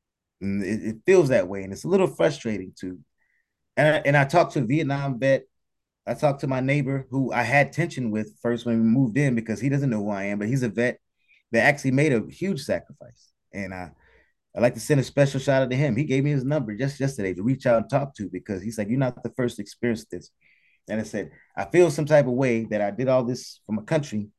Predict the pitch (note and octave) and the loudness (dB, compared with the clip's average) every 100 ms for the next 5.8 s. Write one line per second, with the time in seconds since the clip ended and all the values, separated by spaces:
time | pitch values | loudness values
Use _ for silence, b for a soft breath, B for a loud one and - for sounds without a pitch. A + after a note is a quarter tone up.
0 | - - A#2 A2+ B2+ A#2 A2 G2+ G2+ F2 | -14 -4 0 4 4 4 0 -2 -4 -2
1 | C3 C3+ C3 B2+ A#2+ A2+ A2+ A2+ G2 - | -2 0 -2 -2 -2 -2 -2 0 -2 -6
2 | _ _ _ _ C#3 D3 F#3+ C#3+ - G3 | _ _ _ _ 2 4 4 4 0 2
3 | C#3 B2+ A#2 A2+ A2 B2 A#2 A2 G#2 E2+ | 2 2 2 0 0 -2 0 0 0 -2
4 | - _ _ b b G#2+ B2 A2+ G#2+ E3 | -12 _ _ b b -4 -2 -2 -2 0
5 | E3+ D3 B2+ C3+ F3 D3+ A2+ G#2 | 0 0 0 2 4 4 2 -2